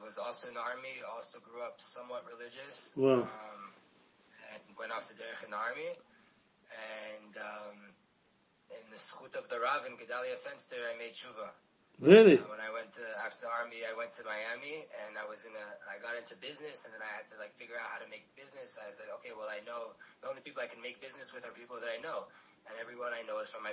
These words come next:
Speaker 1: past life when I was religious. So
Speaker 2: Wow.
Speaker 1: I had to go back to shul in order to get them.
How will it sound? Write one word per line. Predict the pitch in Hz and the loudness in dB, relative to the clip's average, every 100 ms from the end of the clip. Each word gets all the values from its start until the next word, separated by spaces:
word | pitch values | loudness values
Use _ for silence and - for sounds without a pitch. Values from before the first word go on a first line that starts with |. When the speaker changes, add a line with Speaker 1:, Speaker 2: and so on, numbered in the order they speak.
| 120 | 0
Speaker 1:
past | 120 117 | 0 0
life | 123 113 | -4 -6
when | 113 | -6
I | |
was | 110 101 | -6 -6
religious. | 120 170 98 - - - 135 | -4 -4 -4 -10 -12 -14 -4
So | 123 123 | 0 2
Speaker 2:
Wow. | 104 | 2
Speaker 1:
I | |
had | 101 - | -2 -6
to | 123 | -6
go | 123 | -4
back | - | -4
to | - | -6
shul | - 165 135 | -6 -4 -4
in | 117 | -2
order | 117 113 | -4 -6
to | 123 | -6
get | 139 | -6
them. | 110 | -6